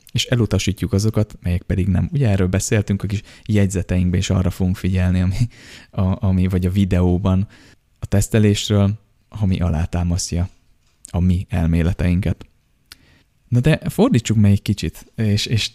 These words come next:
tekerjünk ezen í-, így just for fun egy, egy, egy nagyot. Ott vannak a játékos prekoncepciók, a játékosoknak az elvárásai, amit legkönnyebben úgy tudunk megérteni, hogy annyit mondunk, hogy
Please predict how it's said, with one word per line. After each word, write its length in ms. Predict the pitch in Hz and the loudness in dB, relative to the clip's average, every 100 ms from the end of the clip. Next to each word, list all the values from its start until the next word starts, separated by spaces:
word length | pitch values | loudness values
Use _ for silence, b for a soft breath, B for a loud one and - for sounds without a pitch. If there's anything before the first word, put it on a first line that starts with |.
| _ | _
tekerjünk 540 | 160 151 107 98 98 | 0 2 4 4 4
ezen 320 | 98 101 95 - | 4 4 2 2
í-, 200 | 101 95 | 0 0
így 320 | 104 92 - - | 0 -2 -4 -6
just 380 | - 117 117 - | -2 2 2 0
for 220 | - 95 | -2 -4
fun 220 | - 92 | 0 2
egy, 260 | 92 95 - | 2 0 -2
egy, 240 | 101 90 - | -4 -4 -2
egy 200 | 98 95 | -2 0
nagyot. 420 | 87 92 98 - _ - B B B B B - | 0 0 -4 -8 _ -20 B B B B B -2
Ott 120 | 185 | 0
vannak 280 | - 170 143 | 4 4 4
a 200 | 143 147 - | 2 0 -2
játékos 720 | 113 143 208 120 80 85 90 | 2 4 2 0 -2 -2 -4
prekoncepciók, 1000 | - 87 - 82 87 - - - 73 95 | -2 -4 0 -2 0 -4 -4 -4 -2 -2
a 40 | 98 | 2
játékosoknak 1040 | 101 123 131 - 92 - 87 87 - 92 | 4 4 2 2 0 0 -2 -2 -2 -2
az 100 | 92 | 0
elvárásai, 920 | 82 85 - - - - - 147 202 - b b b b b _ _ | 0 0 -2 -4 -4 -6 -4 0 0 -2 b b b b b _ _
amit 380 | 120 135 131 - | 2 2 2 -2
legkönnyebben 960 | 127 135 170 - _ 107 98 95 101 113 | 2 4 2 0 _ 2 4 4 4 2
úgy 180 | 107 | 2
tudunk 280 | - 98 92 | 0 0 2
megérteni, 640 | 98 98 87 - 101 110 120 | 2 2 0 0 0 2 2
hogy 360 | 110 98 - - _ _ _ _ | 0 0 -4 -20 _ _ _ _
annyit 280 | 92 85 98 | -8 -6 -2
mondunk, 260 | 95 95 | 0 0
hogy 220 | 98 92 | 0 -4